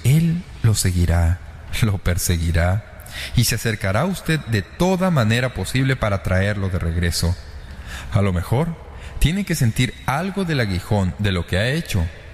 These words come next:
antes de abrirse y darse cuenta. Pero quiero que entienda que estoy bien seguro de que así como no puede escaparse del pecado,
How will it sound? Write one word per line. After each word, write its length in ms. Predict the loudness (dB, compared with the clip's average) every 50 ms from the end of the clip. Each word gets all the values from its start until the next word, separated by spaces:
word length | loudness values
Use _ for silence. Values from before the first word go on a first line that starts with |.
| -16 -10 -2 2
antes 520 | 4 4 4 4 2 2 2 0 2 2
de 80 | 2 2
abrirse 480 | 2 2 2 0 0 0 0 0 0
y 60 | 0
darse 320 | 2 2 0 0 0 -4 -2
cuenta. 520 | 0 2 2 4 2 2 2 0 0 0 -2 -8 -14 -12 -12 -12 -12 -12 -8 -2 0
Pero 220 | 0 0 0 -2
quiero 200 | -2 -2 -2 0
que 100 | 0 0
entienda 520 | 0 2 2 2 2 2 0 0 -2 -4 -6 -8 -14 -16 -16 -14 -4 -2
que 80 | 0
estoy 280 | 0 2 2 0 0 2
bien 260 | 2 2 0 0 0
seguro 400 | -2 -2 0 2 2 4 2 2
de 160 | 2 0 -2
que 140 | 0 -2 -2
así 240 | -2 0 -2 -2 -2
como 260 | 0 0 2 4 4
no 140 | 2 2 0
puede 260 | 0 0 0 0 0
escaparse 540 | -2 -2 -2 -2 0 0 0 0 -2 -4 -2
del 140 | -4 -2 -2
pecado, 460 | -4 -2 0 0 -2 0 -2 -6